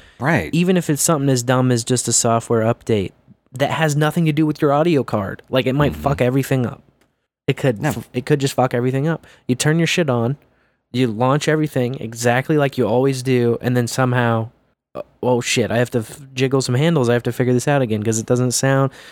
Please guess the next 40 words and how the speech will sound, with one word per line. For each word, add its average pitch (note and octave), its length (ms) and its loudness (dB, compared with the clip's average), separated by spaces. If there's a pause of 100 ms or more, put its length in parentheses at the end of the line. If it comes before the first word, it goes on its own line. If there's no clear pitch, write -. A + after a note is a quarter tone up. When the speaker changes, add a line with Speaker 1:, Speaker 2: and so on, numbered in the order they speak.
(160)
Speaker 2:
either C3 140 2
doesn't A#2+ 180 0
Speaker 1:
Mm-hmm. E2 100 -2
Speaker 2:
sound D#3+ 260 0
right, D3+ 440 2
or B2 60 0
the A#2 120 -8
sound's A2+ 280 -2
not A2 100 -4
coming A2+ 220 -6
through A2 240 0
at F#2+ 40 -2
all, F3 560 2
or G#2+ 320 0 (420)
it D#3 120 0
could F3+ 140 0
be F#3+ 100 2
so F#3+ 220 0
many F3+ 140 2
damn E3 280 2
different D3 320 -2
things. B2+ 460 -2
But, G#2+ 320 0 (120)
I F2 60 -2
mean, A2+ 380 0
I B2+ 80 -2
think D3 160 0
we've C3 140 2
all B2 100 4
been A#2+ 200 0
there A2 200 0
where A2+ 320 0 (200)
you C3+ 140 -2
just B2 240 -2
look D3 260 -2
at C3+ 160 -2
the, A2+ 480 2 (720)
<laughs> A#2+ 200 -2
you B2+ 260 0
look D3 80 0